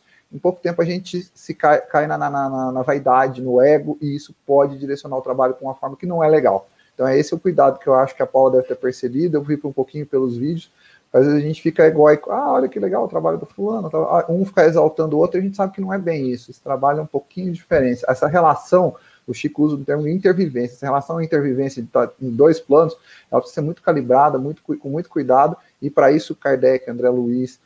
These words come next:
Leon Denis trabalharam muito em cima disso. Então, se o nosso amigo audi-, na, da nossa audiência que fez a pergunta quiser mais informações sobre isso, pode nos acionar pela caixinha de comentários, pelo, pelo I D Fran, que a gente pode mostrar pra ele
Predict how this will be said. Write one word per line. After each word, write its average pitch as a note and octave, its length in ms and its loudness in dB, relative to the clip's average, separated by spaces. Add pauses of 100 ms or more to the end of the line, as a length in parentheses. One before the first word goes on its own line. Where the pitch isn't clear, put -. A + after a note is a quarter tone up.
Leon A#2+ 180 0
Denis B2 260 -4
trabalharam C3 480 0
muito C3 300 -8
em B2+ 40 -14
cima A#2+ 260 -10
disso. A#2 280 -12
Então, C#3+ 220 -4
se D3 120 -12
o C#3+ 40 -4
nosso C#3+ 280 2
amigo C3 400 2
audi-, B2 360 4
na, A#2 220 0
da B2 120 0
nossa B2 240 2
audiência B2 420 -2
que - 100 -20
fez C#3 240 4
a B2+ 60 0
pergunta B2 360 2
quiser C3 280 -4
mais E3 320 2
informações D3 480 -8
sobre B2+ 300 -2
isso, G3 180 -2 (360)
pode D#3 220 4
nos E3 140 -2
acionar C#3 340 -2
pela C3 160 0
caixinha B2+ 320 -10
de - 60 -20
comentários, B2 520 -2
pelo, B2 300 2 (300)
pelo B2+ 160 4
I C3 60 4
D B2 120 6
Fran, B2+ 240 0
que C#3 80 -8
a C#3+ 40 -6
gente D#3 180 -8
pode C#3+ 200 0
mostrar C#3+ 280 -8
pra C3 180 -2
ele C#3+ 140 -6